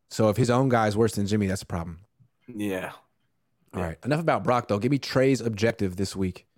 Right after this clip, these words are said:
Speaker 1: in these joint practices and in the preseason game.
Speaker 2: Trey's job is to shorten Brock Purdy's leash. That's what I think. His,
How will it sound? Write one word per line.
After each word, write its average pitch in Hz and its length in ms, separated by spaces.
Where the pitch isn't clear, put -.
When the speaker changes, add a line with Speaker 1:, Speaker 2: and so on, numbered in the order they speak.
Speaker 1:
in 90 100
these 92 140
joint 95 200
practices 90 500
and 127 380
in 139 80
the 151 60
preseason 147 360
game. 85 180
Speaker 2:
Trey's 202 340
job 156 360
is 120 360
to 123 480
shorten 139 800
Brock 117 300
Purdy's 104 280
leash. 87 440
That's 131 240
what 139 140
I 113 100
think. 110 440
His, 104 240